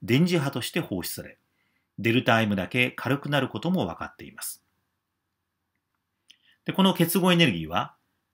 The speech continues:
核子数が多い原子核ほど大きくなるのは当然ですよね。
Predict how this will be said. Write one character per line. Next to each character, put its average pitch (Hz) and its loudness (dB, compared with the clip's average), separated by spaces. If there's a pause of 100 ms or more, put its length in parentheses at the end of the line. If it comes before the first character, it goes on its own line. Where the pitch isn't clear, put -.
核 - -4
子 - 0
数 - -4
が - -2
多 180 2
い 123 0
原 127 2
子 - -4
核 131 -6
ほ 117 -4
ど 135 -2
大 196 0
き - -8
く 127 -4
な 110 2
る 117 -4
の 190 -2
は 101 0
当 101 -6
然 87 -8
で 80 -10
す - -12
よ 87 -10
ね。 160 -2